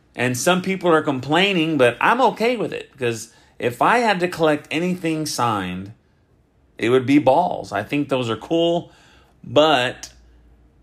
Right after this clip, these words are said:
if you had the baseball cards of these guys, that would be really awesome to get signed as well. So some people are mad. And so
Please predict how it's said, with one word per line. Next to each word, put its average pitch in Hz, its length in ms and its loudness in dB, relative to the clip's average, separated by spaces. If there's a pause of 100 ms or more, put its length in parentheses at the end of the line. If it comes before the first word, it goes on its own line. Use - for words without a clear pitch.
(420)
if 120 240 -2
you 143 140 6
had 131 180 2
the 117 80 2
baseball 127 600 2
cards 107 420 -4
of 101 80 -8
these 104 180 -8
guys, 98 380 -2
that 104 160 -2
would 110 160 0
be 104 120 -2
really 101 300 0
awesome 98 400 0
to 98 80 -6
get 95 160 -6
signed 98 380 -2
as 95 100 -8
well. 101 240 0
So 131 160 -4
some 143 260 0
people 214 320 0
are 160 80 4
mad. 113 460 -2 (1800)
And 151 220 0
so 160 640 4